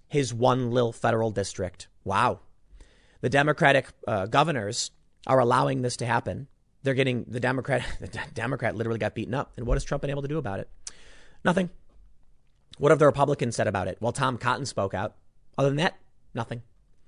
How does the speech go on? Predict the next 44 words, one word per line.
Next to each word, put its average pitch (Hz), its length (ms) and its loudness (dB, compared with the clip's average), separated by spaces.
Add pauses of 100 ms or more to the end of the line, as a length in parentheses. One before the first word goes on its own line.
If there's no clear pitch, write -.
(360)
Why? 180 340 6 (1040)
Do 190 80 4
the 196 100 2
De-, 240 140 8
do 226 120 2
the 254 80 12
Republicans 247 520 6
seem 226 200 2
to 208 60 6
think 196 320 2
that 180 120 4
if 175 100 2
they 147 120 4
stand 170 440 0
back 135 240 2
and 123 160 0
let 131 160 0
the 131 60 -8
fires 135 520 2 (100)
wait, 123 500 -2
you 120 100 -4
know, 107 160 0
burn, 131 480 -2 (420)
then, 131 400 2
uh, - 180 -4 (280)
people 170 340 6
will 139 160 8
be 143 180 4
like, 123 320 4
"Oh 220 140 8
no, 220 500 4 (240)
you 165 120 0
know, 196 100 6
everything's 202 420 6
going 196 180 6
really, 202 200 6
really 190 140 6
bad. 196 180 6
I'm 180 140 2
scared. 214 300 2
I 160 60 2
must 170 200 0
vote - 100 -2
Republican"? 160 480 -4